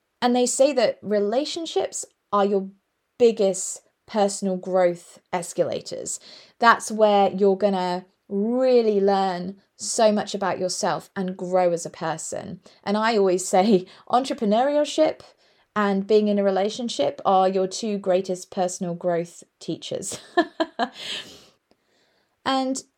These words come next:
I've thought about trying polyamory myself, and I just know, I know myself, and I know that that's, it's just not what I want. And the other way I look at it is, since the dawn of time,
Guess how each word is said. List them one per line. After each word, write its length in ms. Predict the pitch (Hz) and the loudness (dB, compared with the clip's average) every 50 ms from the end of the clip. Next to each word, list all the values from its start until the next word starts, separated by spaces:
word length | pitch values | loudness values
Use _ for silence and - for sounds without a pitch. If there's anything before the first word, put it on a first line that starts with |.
| _ _ | _ _
I've 240 | - 269 294 - - | 0 2 2 2 2
thought 220 | - 370 403 392 | 4 4 6 6
about 320 | 269 196 190 208 208 196 - | 4 4 2 0 0 0 -4
trying 420 | - - 220 214 220 226 220 214 | -6 -6 -4 -2 -2 -2 -2 -4
polyamory 640 | 214 - - 214 202 190 196 185 180 180 180 180 180 | -6 -6 -2 0 0 2 0 0 -2 -4 -4 -4 -4
myself, 720 | 175 170 160 165 - - - 269 277 277 277 269 269 - - - | -4 -6 -6 -8 -6 -2 0 0 2 2 2 0 -2 -6 -8 -6
and 180 | 233 233 226 220 - | -4 -4 -2 -2 -2
I 120 | 254 269 | -4 -4
just 260 | 262 - 339 330 - | -2 -4 -6 -4 0
know, 260 | 214 208 208 208 214 - | 0 2 2 0 0 -2
I 140 | - 220 220 | -2 -2 0
know 220 | 220 247 262 269 | 0 0 0 0
myself, 520 | 247 202 175 175 - - 185 156 170 175 | -2 -2 -4 -4 -4 -2 -2 -2 -2 -2
and 80 | 190 190 | -4 -2
I 120 | 196 196 | -2 0
know 240 | 196 196 208 202 196 | 0 0 0 0 0
that 160 | 190 196 - | -2 -2 -4
that's, 440 | - 190 175 - - - - - - - _ _ _ _ _ _ _ - | -2 -4 -4 -4 -6 -10 -12 -12 -14 -16 _ _ _ _ _ _ _ 0
it's 120 | 233 220 | 0 2
just 240 | 226 - 233 226 - | 2 -2 -2 0 0
not 220 | 208 202 180 - | 0 -2 -2 -2
what 160 | 180 185 185 | 0 0 0
I 160 | 185 180 175 175 | 0 0 -2 -4
want. 600 | 175 170 165 160 156 247 330 359 - - - - - _ - - - - - _ _ _ _ _ | -4 -4 -4 -4 -4 -4 -6 -10 -10 -12 -12 -12 -14 _ -20 -20 -20 -20 -20 _ _ _ _ _
And 180 | 226 240 240 247 | 0 0 2 2
the 120 | 277 277 | 4 2
other 260 | 302 320 415 427 381 | 2 4 2 0 0
way 420 | 285 226 233 220 220 220 214 208 - - | 4 4 4 4 4 2 0 -2 0 2
I 160 | 202 208 202 | 4 4 6
look 240 | 202 208 202 202 - | 4 4 2 -2 -4
at 60 | 190 | -4
it 120 | 180 180 | -4 -2
is, 420 | - - 180 185 185 190 - 202 - - _ _ _ _ | -2 -2 -2 -2 -2 -6 -12 -16 -18 -20 _ _ _ _
since 340 | - - - 330 320 247 - | -12 -6 -4 -4 -4 -6 -6
the 140 | - - 330 | -6 -6 -2
dawn 300 | 277 262 254 254 254 233 | 0 2 2 2 2 0
of 120 | 202 202 | -2 -4
time, 640 | - - - 208 185 156 113 - - 185 233 269 | -8 -10 -6 -6 -4 -4 -6 -6 -6 -6 -6 -6